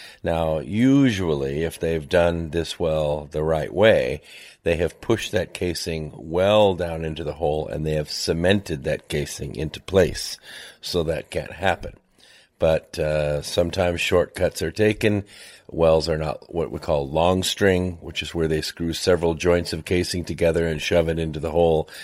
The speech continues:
Uh, if they think that the rock is fairly good structure, they will just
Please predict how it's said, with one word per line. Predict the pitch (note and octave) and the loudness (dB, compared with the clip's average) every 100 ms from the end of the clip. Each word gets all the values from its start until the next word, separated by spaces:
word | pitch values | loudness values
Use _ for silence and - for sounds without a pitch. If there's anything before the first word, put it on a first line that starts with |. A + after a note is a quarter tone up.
| - - - - | -16 -18 -20 -8
Uh, | D#2 D#2+ D#2+ D2+ | -4 -2 0 -2
if | C2+ E2 - | -2 -4 -2
they | F2 | -2
think | D#2+ - F#2+ D#2+ | -2 0 -2 -2
that | E2 | -4
the | E2+ | -2
rock | D#2 D#2+ E2+ E2+ F2+ | 0 2 0 -2 -6
is | D#2+ | -4
fairly | - F#2 E2+ | 0 0 0
good | D2+ D#2 - | -2 -6 -4
structure, | - A2 - - G#2+ G2+ - - - - | 2 2 2 2 2 2 -4 -20 -20 0
they | F2 | 2
will | F2 E2+ | 4 2
just | D#2+ F2 - | 0 -2 -4